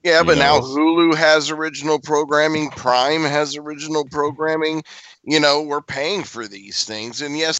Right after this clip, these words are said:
Speaker 1: there are other things there, but it's the same. I've ha-, I've actually had C B S All Access for, like, two,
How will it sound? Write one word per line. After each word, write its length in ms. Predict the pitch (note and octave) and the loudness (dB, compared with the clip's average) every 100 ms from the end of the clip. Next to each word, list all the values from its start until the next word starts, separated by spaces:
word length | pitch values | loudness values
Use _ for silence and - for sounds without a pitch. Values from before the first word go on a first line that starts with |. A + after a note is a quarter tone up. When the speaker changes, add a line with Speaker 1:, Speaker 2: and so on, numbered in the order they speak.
| - | -6
Speaker 1:
there 140 | D3+ D3 | -4 -2
are 200 | C#3+ C#3+ | -2 -2
other 260 | C#3+ C#3 | -4 -6
things 340 | B2 C#3 A#2+ G2+ | -8 -10 -8 -8
there, 240 | D3+ F3+ | -6 -6
but 160 | A#2+ A2 B2 | -8 -14 -12
it's 300 | B2 - C3+ | -12 -8 -8
the 60 | |
same. 340 | B2 D3 D#3 C#3+ B2+ | -6 -6 -6 -6 0
I've 160 | F3+ | 0
ha-, 160 | G3 G3 D#3+ | 0 -4 0
I've 200 | G3 A3 | 0 2
actually 440 | G3+ - D#3+ D3 | -2 -2 -10 -10
had 300 | C3+ D3+ C3+ | -6 -6 -6
C 220 | - C3+ | -10 -10
B 160 | B2 B2 | -12 -10
S 180 | A#2+ A#2 | -8 -8
All 240 | A#2+ A2+ | -10 -12
Access 460 | B2 C#3 - A2 - | -14 -14 -16 -14 -16
for, 180 | - A2+ | -14 -16
like, 200 | G#2 _ _ _ _ _ _ _ | -16 _ _ _ _ _ _ _
two, 280 | - D#3 | -6 -6